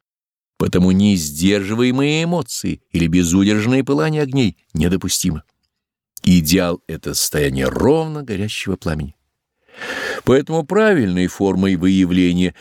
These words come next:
ровно горящего пламени будет спокойствие духа,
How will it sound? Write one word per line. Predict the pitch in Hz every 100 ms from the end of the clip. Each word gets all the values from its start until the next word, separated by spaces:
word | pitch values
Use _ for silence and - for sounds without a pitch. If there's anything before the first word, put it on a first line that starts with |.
| - -
ровно | 101 104 87 85
горящего | 85 90 82 - 78 76
пламени | 107 165 185 170 165 _ _ _
будет | 95 82 -
спокойствие | - 80 80 73 - 73
духа, | 71 127 - 131